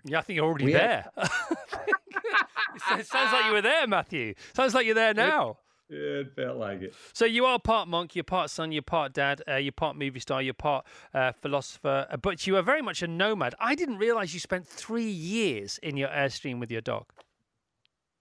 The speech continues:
Speaker 2: Yeah, traveled the country, and, um, it was me and my dog, and that, that,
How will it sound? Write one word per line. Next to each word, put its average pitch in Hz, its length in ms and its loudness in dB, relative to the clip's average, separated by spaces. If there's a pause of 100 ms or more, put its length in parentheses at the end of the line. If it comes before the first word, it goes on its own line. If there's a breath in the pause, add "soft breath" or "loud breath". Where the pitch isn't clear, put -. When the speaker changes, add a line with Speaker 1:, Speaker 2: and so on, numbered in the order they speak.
(460)
Speaker 2:
Yeah, 180 400 0 (460)
traveled 196 500 -2
the 185 80 -8
country, 151 640 -6
and, 123 360 2
um, 120 520 4
it 127 60 -4
was 123 160 0
me 147 260 4
and 160 120 0
my 151 140 2
dog, 135 460 0
and 113 120 0
that, 131 240 -2
that, 135 300 -4